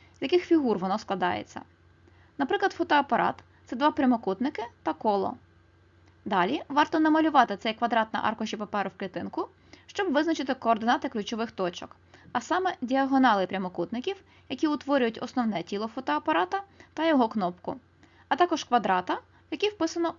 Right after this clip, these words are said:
коло об'єктива. У складніших малюнках таких фігур буде більше, і іноді їх потрібно комбінувати, як, наприклад, у сови.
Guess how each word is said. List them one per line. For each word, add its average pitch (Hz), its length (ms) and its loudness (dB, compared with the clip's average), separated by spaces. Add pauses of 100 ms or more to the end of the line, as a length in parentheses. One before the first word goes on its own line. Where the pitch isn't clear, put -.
коло 220 280 -2
об'єктива. 180 600 -6 (2000)
У 320 60 -10
складніших 233 580 2
малюнках 247 540 2 (220)
таких 339 280 4
фігур 330 280 4
буде 294 220 2
більше, 214 500 -2 (760)
і 277 80 0
іноді 254 500 2 (240)
їх 359 160 6
потрібно 285 340 4
комбінувати, 262 720 4 (420)
як, - 160 -6
наприклад, 262 440 2
у 254 40 -6
сови. 196 340 -2